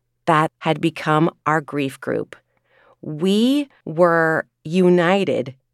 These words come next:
in the mutual foxhole that is watching youth baseball. We encountered all these losses and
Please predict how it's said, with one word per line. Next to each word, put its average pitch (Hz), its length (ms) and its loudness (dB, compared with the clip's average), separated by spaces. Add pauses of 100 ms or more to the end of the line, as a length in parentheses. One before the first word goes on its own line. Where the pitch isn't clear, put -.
(260)
in 165 140 4
the 165 100 4
mutual 190 600 0 (200)
foxhole 143 760 0 (260)
that 185 200 2
is 190 180 4
watching 180 560 2
youth 196 380 -4
baseball. 127 840 -2 (480)
We 185 560 0 (120)
encountered 190 840 0
all 147 180 0
these - 340 -6 (120)
losses 151 1080 2
and 120 280 -8